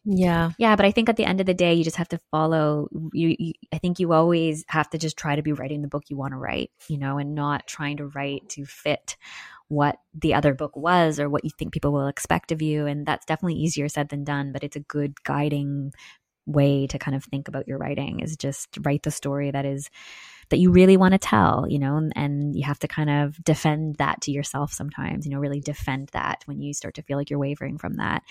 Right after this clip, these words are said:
Speaker 2: I think I really learned that with The Push. You know, I really learned that that was a real takeaway from me, is just really writing the story I wanted to tell,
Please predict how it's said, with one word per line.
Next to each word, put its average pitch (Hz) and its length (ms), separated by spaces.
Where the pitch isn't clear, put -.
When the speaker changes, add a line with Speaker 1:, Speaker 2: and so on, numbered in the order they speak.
Speaker 2:
I 165 40
think 175 160
I 180 60
really 160 220
learned 143 280
that 147 240
with 139 100
The - 100
Push. - 300
You 143 60
know, 139 60
I 139 40
really 139 240
learned 135 400
that - 140
that 135 280
was 139 220
a 160 80
real 156 240
takeaway 135 460
from 135 160
me, 131 220
is 139 100
just 143 160
really 139 360
writing 143 460
the 139 80
story 143 320
I 143 60
wanted 139 240
to - 80
tell, 135 480